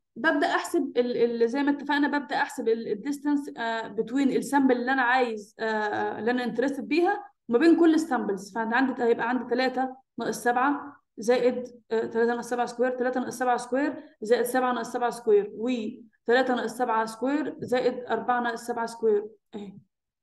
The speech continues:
خلاص، بتحسب الديستانس between النقطة اللي اسمها، الديستانس between النقطة اللي اسمها، آه، تلاتة، تمام؟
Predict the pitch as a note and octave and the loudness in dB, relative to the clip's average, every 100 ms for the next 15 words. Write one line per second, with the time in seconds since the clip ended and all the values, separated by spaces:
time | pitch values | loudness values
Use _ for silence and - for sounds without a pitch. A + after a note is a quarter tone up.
0 | _ G#3+ C4 C#4 - C#4+ A#3+ A3+ C#4+ C4 | _ -2 -2 -2 -6 -6 -4 -4 -2 -4
1 | A3 A3 C4+ B3 - - - - A#3 C4+ | -4 -4 -2 -2 -2 -10 -14 -4 0 2
2 | B3+ A#3+ A3+ A3 G#3 B3 A#3+ G#3 F#3 - | 2 0 -2 -2 -4 -2 -2 -4 -8 -18
3 | _ _ _ _ _ _ _ _ _ _ | _ _ _ _ _ _ _ _ _ _
4 | _ _ _ _ _ _ _ _ _ _ | _ _ _ _ _ _ _ _ _ _
5 | _ _ _ _ _ _ _ _ _ _ | _ _ _ _ _ _ _ _ _ _
6 | _ _ _ _ _ A3 C4 C4+ A#3 A3+ | _ _ _ _ _ -4 -4 -4 -4 -4
7 | A#3 C4+ B3 C4 B3 A#3 A3+ B3+ A#3+ A3 | -2 0 2 0 0 -2 -2 -4 -2 -4
8 | - - _ - A3 A3 A3 A3 G#3+ A3 | -10 -20 _ -2 2 4 4 2 2 0
9 | B3+ C#4+ E4+ E4+ - - _ _ _ _ | 0 2 0 -2 -8 -20 _ _ _ _
10 | _ _ _ _ _ _ _ _ _ _ | _ _ _ _ _ _ _ _ _ _
11 | _ _ _ _ A3 A3 C#4 C#4 - | _ _ _ _ -4 -2 0 -2 -8